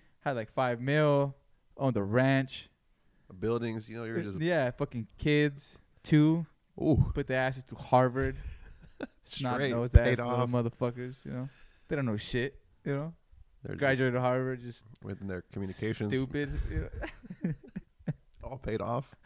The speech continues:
Speaker 2: Just paid the teachers here.
Speaker 1: Yeah, like, it, back to school.
Speaker 2: Oh,
Speaker 1: Back
Speaker 2: that,
Speaker 1: to school.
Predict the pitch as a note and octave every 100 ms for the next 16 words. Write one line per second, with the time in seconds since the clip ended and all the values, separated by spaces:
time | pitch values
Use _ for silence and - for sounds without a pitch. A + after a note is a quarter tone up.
0 | - A#2+ B2+ - A#2+ A#2 B2 A#2+ C3+ C#3
1 | C#3 C3 B2+ A#2+ - A#3 D#3+ - - -
2 | - _ - - _ - F#3+ F#3 - _
3 | F#3 F3 G3+ F#3 F3 F#3+ _ _ _ _
4 | - - G#2 C3+ D#3+ D#3+ A2 G2+ - F3
5 | E3+ - E3+ F3